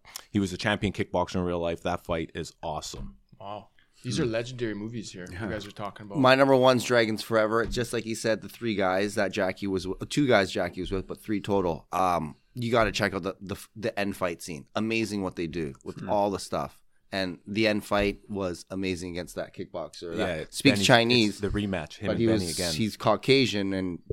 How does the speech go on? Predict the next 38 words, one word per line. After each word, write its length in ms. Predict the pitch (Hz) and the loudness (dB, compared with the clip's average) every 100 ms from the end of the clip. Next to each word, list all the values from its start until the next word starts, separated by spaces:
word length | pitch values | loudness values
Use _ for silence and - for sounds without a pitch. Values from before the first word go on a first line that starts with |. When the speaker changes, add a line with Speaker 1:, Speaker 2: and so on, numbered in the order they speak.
| - | -10
Speaker 4:
he 140 | 101 104 | -6 -4
was 100 | 92 | -2
speaking 300 | - 101 95 | -4 -4 -4
Chinese, 360 | 101 95 101 | -2 -2 -2
like, 120 | 85 - | -4 -8
"Whoa, 160 | 95 - | -12 -14
he's 600 | - - - 139 - 156 | -20 -20 -2 0 2 2
tripping 260 | 117 170 | 2 2
me 100 | 95 | 2
out 140 | 107 110 | 2 4
here." 180 | 98 98 | 2 -2
Speaker 1:
<laughs> 100 | - | -4
That, 260 | 107 110 240 | 2 2 2
that 140 | 113 113 | 0 0
ending 400 | 113 104 95 92 - _ - | 0 0 -4 -6 -14 _ -10
is 180 | 95 90 | -8 -8
wild, 560 | 85 87 90 85 80 | -4 0 0 -2 -6
though, 200 | 73 76 73 | -10 -10 -12
at 60 | - - | -16 -12
Dragons 300 | 101 85 85 | -8 -6 -8
Forever. 420 | - 82 80 73 - - | -8 -8 -8 -12 -14 -2
Speaker 4:
Oh. 200 | 131 95 | 2 2
Speaker 1:
The, 120 | 92 - | 0 -8
the 160 | 98 87 | -8 -4
end 220 | 104 101 | -2 -2
last 360 | 98 95 95 - - - - | 0 0 0 -4 -18 -20 -12
ten, 220 | - 104 | -6 -4
fifteen 360 | 110 101 107 98 | -2 -2 -2 0
minutes 320 | 101 123 123 | 0 0 -4
is, 200 | 90 85 | -8 -6
like, 180 | 85 78 _ | -8 -8 _
bananas. 560 | 90 87 80 78 71 - | -6 -4 -6 -10 -12 -8
Speaker 4:
I 80 | 98 | -2
watched 280 | 101 107 - | 0 2 2
that 80 | |
with 100 | 101 | 2
my 120 | 101 95 | 2 2
brother 500 | 92 90 90 87 | 2 2 0 -2